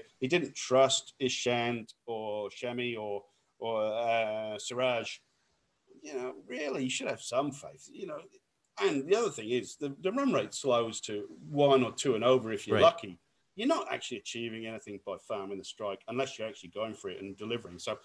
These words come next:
Speaker 1: it's a bit
Speaker 2: Right.
Speaker 1: different if Pant is batting with the tail because he's gonna
Speaker 2: Mm-hmm.
Speaker 1: smash it everywhere and then, <laughs> and then get one off, one off the last couple of balls of the over. So I don't know. It's, I don't think you should be farming the strike. I know what you're saying, but, uh,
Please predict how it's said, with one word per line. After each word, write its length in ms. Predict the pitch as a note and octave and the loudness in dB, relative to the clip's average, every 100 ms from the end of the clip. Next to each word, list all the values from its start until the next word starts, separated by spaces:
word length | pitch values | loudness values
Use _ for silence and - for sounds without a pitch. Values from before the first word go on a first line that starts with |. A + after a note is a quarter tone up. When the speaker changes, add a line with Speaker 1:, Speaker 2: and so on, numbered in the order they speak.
| _ - - | _ -14 -4
Speaker 1:
it's 160 | E3 | -4
a 40 | - | -2
bit 60 | A2 | 2
Speaker 2:
Right. 80 | |
Speaker 1:
different 300 | F#3 F#3 C3+ | 8 8 6
if 140 | A2+ - | 0 2
Pant 440 | F#3+ G#3+ C#3 - - | 4 6 4 0 -8
is 140 | A#2 | -4
batting 280 | - A#2+ A2 | 0 0 0
with 100 | G2+ | -10
the 60 | F#2+ | -10
tail 580 | - F2+ F2 E3 F3 _ | -12 -10 -4 -6 -6 _
because 260 | - C3 D3 | -12 -6 -2
he's 140 | D3+ | -2
gonna 140 | G#3 A#2 | 0 -2
Speaker 2:
Mm-hmm. 80 | G#2+ | -2
Speaker 1:
smash 240 | C3+ - | -4 -4
it 80 | A#2 | -2
everywhere 360 | C3+ B2+ G2 G#2+ | 0 0 -2 -4
and 100 | A2 | -4
then, 180 | A2 - _ - | -4 -8 _ 2
<laughs> 220 | F3 C#3 | 4 4
and 120 | C#3 B2+ | 4 4
then 160 | B2+ | 4
get 200 | B2 C3+ | 2 2
one 200 | C3+ B2+ | 4 4
off, 180 | B2 A#2+ - | 4 2 0
one 180 | D3 D3 | 6 8
off 140 | B2+ - | 8 6
the 80 | |
last 300 | B2 B2+ B2+ - - | 6 6 4 -2 2
couple 160 | C3+ B2+ | 2 4
of 60 | |
balls 200 | B2+ B2+ | 6 6
of 60 | A2+ | 6
the 100 | C3+ | 6
over. 240 | F#3 D3 | 8 6
So 240 | G#2+ B2+ A#2 - - - - | 6 4 4 -4 -20 -14 2
I 140 | - | 6
don't 120 | - F#2+ | 6 2
know. 160 | G2+ - - | -6 -6 0
It's, 260 | D#3 D3 - _ _ _ _ | 0 0 -14 _ _ _ _
I 100 | F3 | 6
don't 200 | F#3+ D#3 | 8 8
think 160 | C3+ A2+ | 4 -4
you 80 | G2+ | -6
should 240 | - G2+ | -6 -6
be 80 | G#2 | -8
farming 340 | - A2 G#2 | -4 -2 -2
the 60 | G2+ | -2
strike. 240 | - C#3 D#3+ | 2 6 8
I 60 | |
know 160 | D#3 D3+ | 8 8
what 80 | A2+ | 6
you're 80 | G2 | 2
saying, 440 | - C3 A2 A#2+ - - | 6 8 8 4 -6 2
but, 260 | A#2+ A2+ - | 2 4 4
uh, 280 | A#2+ A#2 | 6 6